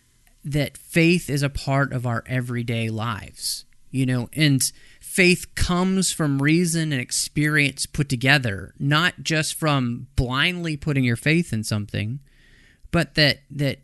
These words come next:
the faith that we have in people, the faith that we have in a higher being, the faith that we have in any of those things really comes from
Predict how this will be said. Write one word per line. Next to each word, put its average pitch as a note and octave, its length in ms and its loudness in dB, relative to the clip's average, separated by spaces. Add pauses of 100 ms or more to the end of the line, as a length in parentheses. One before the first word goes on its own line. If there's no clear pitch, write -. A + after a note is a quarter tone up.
(220)
the B2+ 340 -6
faith F3 440 0
that D3+ 100 -2
we C#3 140 -2
have B2+ 280 2
in G2+ 140 -8
people, E3+ 500 -2
the C3 100 -2
faith C#3 340 -4
that A#2 120 -8
we A#2+ 140 -6
have A2 400 -8
in G#2+ 100 -8
a G2 60 -8
higher A2 280 -4
being, D3+ 500 0
the B2 80 -4
faith B2+ 260 -4
that B2+ 80 -8
we A#2 80 -8
have A2+ 180 -6
in G#2+ 120 -12
any D#3 240 -2
of C3+ 80 -4
those B2+ 200 -6
things B2+ 360 -4
really A2+ 200 -4
comes C3 480 -6
from A2+ 420 -4